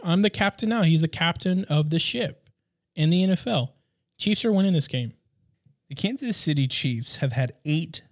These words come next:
Speaker 2: straight winning seasons with Andy Reid. Tom Brady ties Danny Bag of Nickels for nine interceptions this year. You know, Ryan Succop is number one in the league when it comes to points. I wish the Tennessee Titans would have realized that.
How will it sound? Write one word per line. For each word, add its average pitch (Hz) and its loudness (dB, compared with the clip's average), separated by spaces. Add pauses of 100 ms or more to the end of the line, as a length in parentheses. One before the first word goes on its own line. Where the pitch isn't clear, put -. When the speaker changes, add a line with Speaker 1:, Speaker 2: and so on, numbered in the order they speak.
(400)
Speaker 2:
straight 139 -2
winning 127 4
seasons 113 2
with 110 -4
Andy 123 2
Reid. 101 -8 (540)
Tom 185 0
Brady 156 -2
ties 131 2
Danny 131 2
Bag 131 0
of 131 2
Nickels 113 -2
for - -6
nine 131 4
interceptions 117 0
this 104 -4
year. 90 -8 (360)
You 170 0
know, 185 2
Ryan 160 0
Succop 151 -4
is 123 0
number 131 2
one 123 2
in 120 2
the 110 0
league 117 -2
when 113 -2
it 107 -4
comes 117 -2
to 117 -6
points. - -6
I 123 0
wish 123 -2 (120)
the 139 -8
Tennessee 110 -2
Titans 107 -4
would 110 -6
have - -6 (220)
realized 110 -2
that. 139 -4